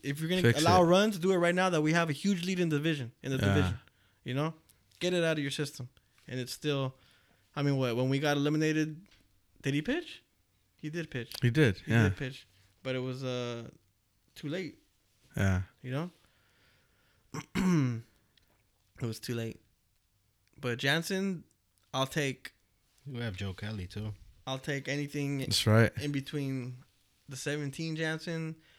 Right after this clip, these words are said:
Speaker 1: and last year Jansen, middle ground right there. I'll take it
Speaker 2: Yeah.
Speaker 1: all day, you know?
Speaker 2: Yeah, I'll be pretty good. Just throw him in the close and that's it.
Speaker 1: And we do have Joe Kelly, too.
Speaker 2: Yeah.
Speaker 1: You know, we do have Joe Kelly.
Speaker 3: He turned it around towards the end of the season, no?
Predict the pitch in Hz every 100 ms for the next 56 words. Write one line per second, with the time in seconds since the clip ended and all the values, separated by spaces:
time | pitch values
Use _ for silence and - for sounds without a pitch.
0 | _ _ - 127 127 135 135 139 135 131
1 | 131 135 135 139 _ _ _ _ _ _
2 | _ 135 135 123 127 113 110 107 - 110
3 | 110 _ - 110 123 - - _ - 113
4 | 110 92 82 120 - 127 131 - _ _
5 | _ - 123 120 139 117 131 107 95 107
6 | 120 - - - - - 113 101 117 117
7 | 117 117 110 - 117 110 101 98 98 120
8 | 98 - - 123 120 123 143 147 123 131
9 | 117 - 113 110 - 117 123 _ _ -
10 | - 95 90 123 120 120 131 131 131 123
11 | 117 123 120 127 - _ - 139 180 170
12 | 123 107 139 135 113 107 110 104 95 113
13 | 143 117 107